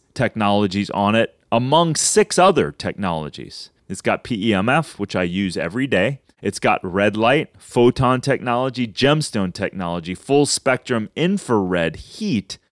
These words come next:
a tens unit, E M F remediation, earthing, grounding technology, and negative ions. That's right, it's in one pad. You've got it at your fingertips. You can turn this on. You can lay on it. You can meditate on it like I do every day.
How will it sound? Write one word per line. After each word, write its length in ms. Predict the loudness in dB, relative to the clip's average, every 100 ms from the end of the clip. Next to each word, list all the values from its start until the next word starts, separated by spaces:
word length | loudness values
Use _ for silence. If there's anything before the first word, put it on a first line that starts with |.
| -8
a 100 | -8
tens 600 | -6 -4 0 0 0 -2
unit, 420 | -2 0 -2 -4 _ -4
E 140 | -2
M 120 | 2
F 200 | 2 2
remediation, 920 | 0 0 2 2 4 4 2 -2 -6 -2
earthing, 600 | 2 2 2 -2 -2 -8 -12 -6
grounding 580 | -2 2 2 0 -2
technology, 720 | -2 -4 -2 0 0 0 -2 -2
and 100 | -2
negative 380 | -2 -2 -2
ions. 600 | -4 -6 -8 -14 -18 -20 _ -8
That's 200 | -4 2
right, 180 | 2 2
it's 200 | -4 -4
in 180 | -6 -4
one 260 | -4 -4
pad. 520 | -8 -6 -4 -4 -8 _ _ _
You've 160 | -6 2
got 200 | 4 4
it 80 |
at 60 | 2
your 100 | 0
fingertips. 640 | -2 -2 0 2 0 0
You 60 | -10
can 160 | -10
turn 240 | -6 -4 -4
this 160 | -2
on. 180 | -2 -4
You 80 | -4
can 200 | -6 -4
lay 140 | -2 -2
on 140 | -4
it. 80 | -8
You 100 | -10
can 180 | -6 -2
meditate 440 | 0 0 0 0
on 180 | 0 -2
it 220 | -4 -6
like 200 | -10 -8
I 180 | -2 -2
do 240 | 0 -2 -2
every 340 | -2 -4 -6
day. 460 | -2 0 2 0